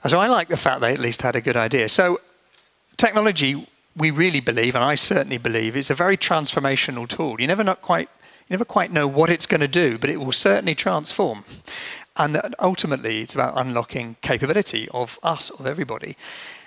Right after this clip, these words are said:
And of course, companies spend a huge amount of money. The investment in technology is, is staggering sometimes, luckily for my bonus. But, um, technology,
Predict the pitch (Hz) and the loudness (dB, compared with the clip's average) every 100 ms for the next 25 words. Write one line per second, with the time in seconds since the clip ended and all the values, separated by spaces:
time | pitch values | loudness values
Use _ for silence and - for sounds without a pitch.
0 | - 160 147 196 165 - 208 185 135 - | -2 -2 0 0 2 2 0 0 0 0
1 | 180 160 147 - 220 208 160 143 131 156 | 0 2 2 2 0 0 0 -2 -2 0
2 | 220 160 117 - _ _ 294 156 151 208 | 0 0 -6 -12 _ _ -4 -4 0 0
3 | 214 185 147 131 117 - 120 117 117 110 | 0 -2 -4 -4 -4 -4 -4 -4 -4 -4
4 | 127 131 135 - 156 135 - 220 233 165 | -2 -2 -4 -4 -2 0 0 0 -2 -2
5 | 113 110 120 110 117 110 123 127 - 110 | -4 -4 -6 -6 -8 -6 -4 -4 -4 -8
6 | 117 _ - 127 117 117 160 120 - - | -8 _ -12 -6 -2 0 -2 -2 -6 -8
7 | - - - - 143 147 - - 151 135 | -10 -12 -12 -2 0 2 -2 0 0 0
8 | 135 185 - 180 208 190 156 160 | -4 -2 0 2 2 2 0 -2